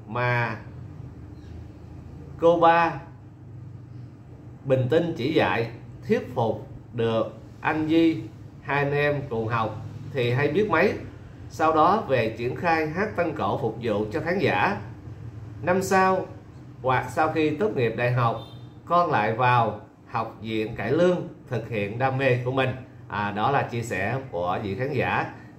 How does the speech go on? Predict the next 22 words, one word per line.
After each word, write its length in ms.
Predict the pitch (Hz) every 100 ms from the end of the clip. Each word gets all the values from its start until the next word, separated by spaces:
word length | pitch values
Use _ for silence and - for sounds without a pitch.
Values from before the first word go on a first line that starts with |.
| -
khi 140 | 120
mà 300 | 113 110 107
thời 120 | 107 104
gian 160 | 117 113
vừa 80 |
qua, 400 | 110 113 135 135 127 - -
à, 180 | - 107 110
Thiên 140 | 139
Ngân 220 | 143 135
có 120 | 135
tham 220 | 147 143 127
gia 260 | 127 120
cái 140 | 120 156
chương 160 | 156 139
trình 340 | 127 107 104 - - -
học 220 | 123 -
viện 200 | 117 107
cải 140 | 101 110
lương 380 | 160 165 139 - - -
và 680 | 104 113 107 107 104 95 95 - -
Thiên 180 | 175 160
Ngân, 240 | 151 143